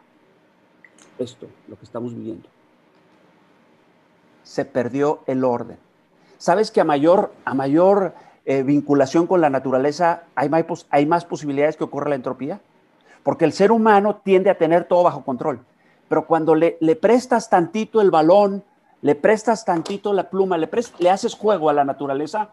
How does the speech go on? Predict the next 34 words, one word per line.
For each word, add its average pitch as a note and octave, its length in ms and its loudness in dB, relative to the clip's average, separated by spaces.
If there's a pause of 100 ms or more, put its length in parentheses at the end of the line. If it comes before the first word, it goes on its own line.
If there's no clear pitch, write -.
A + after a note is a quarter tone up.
(420)
la C3 160 -4
naturaleza C#3 460 -6
es D#3 100 -10
entrópica, D3 540 -8 (260)
naturalmente. D3+ 760 -4 (300)
Entra C#3 240 -4
en D#3+ 80 -2
caos, D#3 480 -4 (260)
rompe D3+ 280 0
el E3 80 2
orden, E3 420 2 (300)
naturalmente. F3 880 0 (240)
Eso B3 180 2
es C#4+ 60 2
lo D4 80 2
que B3 100 2
nos G#3+ 120 -4
está B3 160 -2
recordando B3+ 500 -2
este B3 180 0
evento. B3 440 -4 (640)
Estamos G#3+ 420 -4
pasando G#3+ 440 -2
por F#3 180 -2
un F#3 100 -2
momento G3+ 320 -4
entrópico. - 600 -6 (380)
Eso - 160 -4
es C#4+ 140 -4
todo. D4 380 2 (1120)
Claro, G3 360 2 (120)
tiene A#2 160 -2
muchas B2+ 240 -8
implicaciones, F3 800 -2